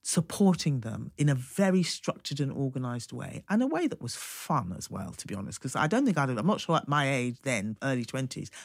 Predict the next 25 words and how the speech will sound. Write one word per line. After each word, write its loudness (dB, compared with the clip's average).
that 0
I'd 4
have 0
stuck -2
with -2
it -6
if, -8
if -6
it -8
hadn't 2
been -6
fun, -4
actually. 0
<laughs> -16
To 0
take 2
that -6
and 6
to 0
follow 4
it 0
through 2
and 6
be 4
disciplined -2